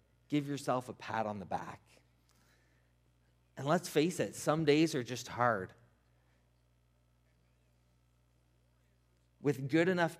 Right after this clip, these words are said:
parenting, the key is to trust God in the midst of our weakness,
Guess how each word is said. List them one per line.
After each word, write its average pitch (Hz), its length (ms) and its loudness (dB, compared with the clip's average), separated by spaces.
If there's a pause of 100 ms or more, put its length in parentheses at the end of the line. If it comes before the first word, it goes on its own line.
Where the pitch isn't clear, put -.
parenting, 131 560 -6
the 104 80 -6
key 156 380 -6
is 131 140 -4
to - 120 -18
trust - 380 -6
God 113 340 -2
in 107 80 -6
the 107 80 -4
midst 117 400 -6
of 107 100 -6
our 98 140 2
weakness, 92 720 -14